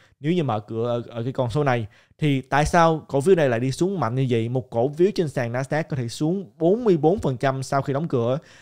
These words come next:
Mà trong khi đó, trong ngày đã xuống mười chín phần trăm rồi. Thì một trong những lý do đó là các bạn đã nhớ là một trong những công ty đầu tư,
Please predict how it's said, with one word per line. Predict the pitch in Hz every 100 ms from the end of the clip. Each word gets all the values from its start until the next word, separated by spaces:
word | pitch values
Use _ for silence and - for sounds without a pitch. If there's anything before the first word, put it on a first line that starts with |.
| -
Mà | 131 135
trong | - 156
khi | 143
đó, | 143 143 180 - _ -
trong | 147
ngày | 139 117
đã | 113 113
xuống | 151 160
mười | 127
chín | 160
phần | 165
trăm | 131 127
rồi. | 127 113 107 _ _ -
Thì | 143 127 110 _ _
một | 139 135
trong | 165 160
những | 135 151 117 135 135
lý | 180
do | 202 165 147
đó | 151 151
là | 120
các | 117
bạn | 123
đã | 123
nhớ | 127 131 180
là | 139 113 113
một | 110 107
trong | 131
những | 120
công | 135 143 131
ty | 139 131
đầu | 107 110
tư, | 151 147